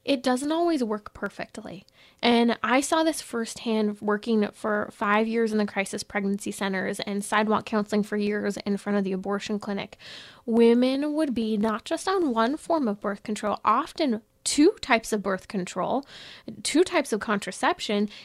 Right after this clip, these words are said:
and they would still get pregnant. They didn't use it accurately. It's not always completely effective. And they'd sit there s-, insisting that they couldn't possibly be pregnant because they thought they engaged in smart sex, supposedly.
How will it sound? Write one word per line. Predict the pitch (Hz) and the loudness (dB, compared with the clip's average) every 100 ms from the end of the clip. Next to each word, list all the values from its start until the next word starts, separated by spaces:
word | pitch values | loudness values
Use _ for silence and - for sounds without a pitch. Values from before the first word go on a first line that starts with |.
| - | -6
and | - 254 | 0 4
they | 277 | 4
would | 302 302 | 4 0
still | - 233 | 2 2
get | 247 233 | 2 0
pregnant. | - 370 269 - | 0 2 2 0
They | 190 | -2
didn't | 196 208 - | -2 -2 -2
use | 208 269 285 | 0 2 2
it | 302 | 0
accurately. | 277 277 - 294 277 269 262 269 269 | 0 -4 -4 -2 -2 0 -2 -2 -4
It's | - 208 | -6 -6
not | 202 | -2
always | 202 208 202 202 - - | 2 2 0 -4 -10 -10
completely | - 202 - - 190 | -4 -4 -4 -4 -4
effective. | - - 247 - 277 262 - - - - | -2 -2 -2 0 2 2 -2 -14 -10 0
And | 247 254 247 240 | 4 6 4 2
they'd | 220 240 262 226 | 4 4 4 2
sit | - 415 - | 2 2 4
there | 302 262 | 6 6
s-, | 254 | 2
insisting | - 233 - - 427 - 294 247 | -2 -2 -2 -2 -2 2 2 4
that | 240 | 4
they | 233 | 4
couldn't | - 349 330 | 4 2 2
possibly | - 262 285 - 294 294 | 2 4 4 4 0 2
be | 233 208 | 2 0
pregnant | - 320 320 226 | 0 0 2 0
because | 220 254 214 | -2 -2 -2
they | 202 254 | 0 0
thought | 311 302 220 | 2 0 2
they | 214 208 | 0 2
engaged | 214 202 202 - | 2 0 -2 -2
in | 220 226 | -2 -2
smart | - 208 190 180 _ | -2 -2 -2 -2 _
sex, | - - 339 - | -4 -2 -2 -6
supposedly. | - 196 190 185 202 190 208 | -12 -8 -6 -4 -4 -4 -6